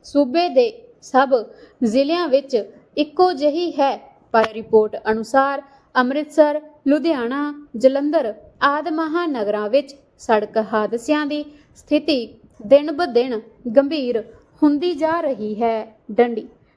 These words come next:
ਪੂਰੇ ਪੰਜਾਬ ਵਿੱਚ ਸਾਲ ਵੀਹ ਸੌ ਤੇਈ ਵਿੱਚ ਵੱਖ-ਵੱਖ ਸੜਕ ਹਾਦਸਿਆਂ ਵਿੱਚ ਗੰਭੀਰ ਰੂਪ ਵਿੱਚ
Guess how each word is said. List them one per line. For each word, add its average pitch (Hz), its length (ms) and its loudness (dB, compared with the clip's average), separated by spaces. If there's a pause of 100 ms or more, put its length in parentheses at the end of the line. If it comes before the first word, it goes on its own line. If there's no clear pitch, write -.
(160)
ਪੂਰੇ 220 220 2
ਪੰਜਾਬ 247 640 -2 (280)
ਵਿੱਚ 302 320 0
ਸਾਲ 240 460 0 (380)
ਵੀਹ 294 160 2
ਸੌ 359 220 0
ਤੇਈ 330 360 0
ਵਿੱਚ 339 280 -6 (220)
ਵੱਖ-ਵੱਖ 220 600 0 (360)
ਸੜਕ 311 400 2 (160)
ਹਾਦਸਿਆਂ 220 540 0
ਵਿੱਚ 294 280 2 (500)
ਗੰਭੀਰ 262 540 2 (360)
ਰੂਪ 294 340 4
ਵਿੱਚ 339 300 0